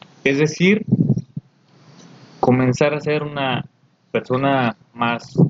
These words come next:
caritativa, más noble, más humilde, más buena persona en el sentido de la palabra. Aquellos que son mexicanos o que latinos entenderán qué significa ser buena persona, y para los que no,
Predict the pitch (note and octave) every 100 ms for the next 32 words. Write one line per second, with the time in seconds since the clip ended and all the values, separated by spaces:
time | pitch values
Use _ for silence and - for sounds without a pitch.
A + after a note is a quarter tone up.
0 | - - G#2 - G#2 C3 C3+ C3 B2+ B2
1 | G#2+ - B2+ B2+ B2 B2 B2+ A#2 - -
2 | B2 C3 C3+ C3 C3+ C3+ B2 A#2+ G#2+ A#2
3 | A2 C#3+ C#3 B2 A#2 G#2+ - A#2+ B2 A#2
4 | - - - - - - - - - -
5 | - - - - - - G#2+ G2+ G#2 A2+
6 | B2 C3 D#3+ E3 - - - B2+ B2 -
7 | B2+ C3 A#2 - A#2 A#2+ C3 - _ _
8 | _ _ - - - - - - - -
9 | G#2+ - A2 G#2 G#2+ G#2 G2 G#2+ G#2+ C#3
10 | D3+ E3+ - A2 - G#2+ A2 B2 - B2+
11 | A#2+ A2+ G#2+ - B2+ A#2+ A#2 A#2+ - C3+
12 | F3+ F3+ E3+ A#2 A#2 A#2+ - C#3 D#3 G3